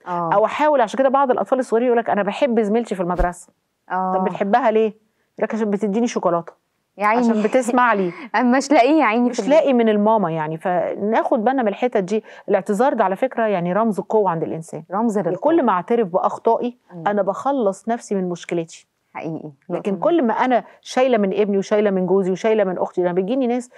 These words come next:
Speaker 2: تقول لي: "أنا، آه، مش عايزة أكلم ماما".
Speaker 1: مم. من
Speaker 2: أنا
Speaker 1: كتر ما هي شايلة
Speaker 2: آه،
Speaker 1: منك.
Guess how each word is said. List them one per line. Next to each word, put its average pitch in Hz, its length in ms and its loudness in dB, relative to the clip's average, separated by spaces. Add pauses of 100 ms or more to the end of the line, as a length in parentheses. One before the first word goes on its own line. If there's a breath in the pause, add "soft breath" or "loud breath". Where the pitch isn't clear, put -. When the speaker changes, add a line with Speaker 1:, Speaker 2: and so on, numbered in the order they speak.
(180 loud breath)
Speaker 2:
تقول 233 160 2
لي: 247 140 0
"أنا، 240 340 0 (100)
آه، 175 120 -2
مش 170 300 -8
عايزة 240 200 0
أكلم 220 340 0
ماما". 185 260 0 (260)
Speaker 1:
مم. 165 380 -8
من 170 120 -6 (100)
Speaker 2:
أنا 220 100 -2
Speaker 1:
كتر - 140 -8
ما 196 180 -6
هي 196 60 -6
شايلة 196 340 0
Speaker 2:
آه، 196 120 2
Speaker 1:
منك. 156 80 -6